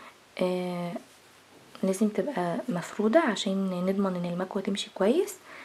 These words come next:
آه، وهنبتدي نمشي بالمكوه كده اهو واحده واحده فوق الرسمه، بلاش نضغط بالمكوه جامد،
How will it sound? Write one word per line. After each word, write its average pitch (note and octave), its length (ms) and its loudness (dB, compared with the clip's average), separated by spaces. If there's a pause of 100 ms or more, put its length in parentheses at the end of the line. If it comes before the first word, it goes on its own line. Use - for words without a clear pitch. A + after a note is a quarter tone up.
(380)
آه، F3+ 200 0
وهنبتدي B3+ 640 4
نمشي B3 280 6
بالمكوه A3+ 480 2 (100)
كده G3+ 120 2
اهو G3+ 120 2 (1040)
واحده G3+ 280 4
واحده A#3 360 4 (100)
فوق - 220 0
الرسمه، G#3 480 4 (1120)
بلاش G#3+ 420 8
نضغط A#3+ 300 8
بالمكوه G3+ 500 2
جامد، B3 400 6